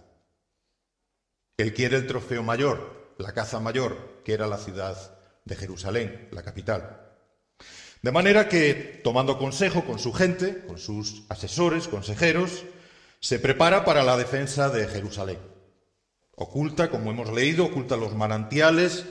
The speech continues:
de agua para que el enemigo no tenga agua de la que servirse.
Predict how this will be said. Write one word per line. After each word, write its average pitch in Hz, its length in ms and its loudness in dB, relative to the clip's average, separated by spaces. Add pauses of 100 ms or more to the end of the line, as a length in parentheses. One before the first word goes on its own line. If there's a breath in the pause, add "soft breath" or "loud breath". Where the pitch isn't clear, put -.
(300 loud breath)
de 113 160 2
agua 165 260 6
para 117 260 2
que 113 160 -2
el 113 100 0
enemigo 135 460 0
no 127 160 -4
tenga 123 600 0
agua 156 320 4
de 120 100 0
la 104 140 0
que 107 80 -8
servirse. 180 800 -4